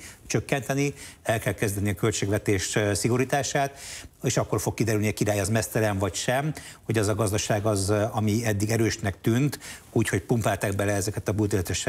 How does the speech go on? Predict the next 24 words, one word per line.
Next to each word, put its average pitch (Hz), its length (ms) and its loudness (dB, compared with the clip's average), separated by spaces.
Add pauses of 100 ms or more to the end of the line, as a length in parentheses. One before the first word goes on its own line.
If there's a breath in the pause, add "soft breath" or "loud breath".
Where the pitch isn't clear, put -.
(100)
pénzeket, 117 520 0 (320 loud breath)
az, 104 220 0
eh, 107 380 2 (160)
erős 113 240 2
tud-e 117 160 0
maradni 110 260 2
akkor 110 240 0
is, 101 120 0
amikor 104 260 0
éppen 101 220 0
ez 101 140 2
a, 104 180 0 (280 loud breath)
az 113 80 0
injekció, 110 720 2 (260 loud breath)
ez 98 180 -2
a 98 40 0
doppingszer, 104 800 0 (320 loud breath)
ez 101 300 2
kikerül 101 360 0
a 92 40 0
rendszerből. 123 480 0
Én 120 200 0
pessimista 101 500 -2
vagyok. 90 220 -4